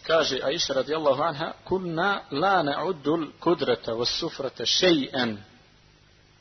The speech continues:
To je hadis kod Buharija. Nismo računali kudru i sufru, znači to žutilo i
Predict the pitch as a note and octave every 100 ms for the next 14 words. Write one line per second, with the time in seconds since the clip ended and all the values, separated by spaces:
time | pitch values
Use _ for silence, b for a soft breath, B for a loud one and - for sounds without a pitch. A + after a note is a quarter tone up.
0 | _ _ _ - B2+ D3+ D3 - B2 A#2
1 | - A#2+ G#2 G2+ B B B B2+ D#3+ G#3+
2 | - D#3 F#3+ - D#3 C#3+ C3 B2+ - _
3 | _ _ _ G3 E3+ C#3 C#3 - - D#3
4 | - A#2+ B2 A#2 B2 C#3 B2 E3 E3 C3+
5 | B2 - C3+